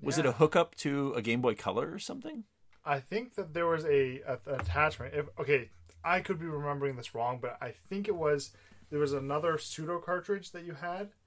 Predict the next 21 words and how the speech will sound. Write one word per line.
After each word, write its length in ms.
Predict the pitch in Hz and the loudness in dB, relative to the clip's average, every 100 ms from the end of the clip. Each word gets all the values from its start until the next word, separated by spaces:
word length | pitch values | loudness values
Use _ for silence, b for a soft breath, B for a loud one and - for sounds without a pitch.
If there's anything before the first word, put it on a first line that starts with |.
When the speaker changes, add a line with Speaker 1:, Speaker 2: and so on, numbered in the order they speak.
| _ - - | _ -16 -12
Speaker 2:
that 100 | 135 | -10
you 100 | 135 | -10
put 420 | - 170 156 - | -6 -4 -4 -6
the 140 | 143 143 | -10 -10
Game 380 | 120 135 156 151 | -6 -4 -2 -2
Boy 160 | 131 | -4
cartridge 400 | 123 127 123 - 139 | -4 -8 -8 -10 -14
into, 480 | 131 135 170 190 202 | -12 -10 -8 -8 -4
Speaker 1:
That 100 | 135 | -2
Speaker 2:
and 60 | 117 | 2
Speaker 1:
sounds 300 | 123 110 110 | 2 2 2
Speaker 2:
then 40 | |
you 80 | 101 | 0
Speaker 1:
right. 100 | 95 | 0
Speaker 2:
plugged 260 | 147 139 127 | -4 -4 -4
it 80 | 123 | -2
all 200 | 113 107 | -2 4
in. 60 | |
Speaker 1:
That 200 | 139 143 | 6 8
sounds 300 | - 143 113 | 6 4 4
right. 260 | 110 95 | 0 0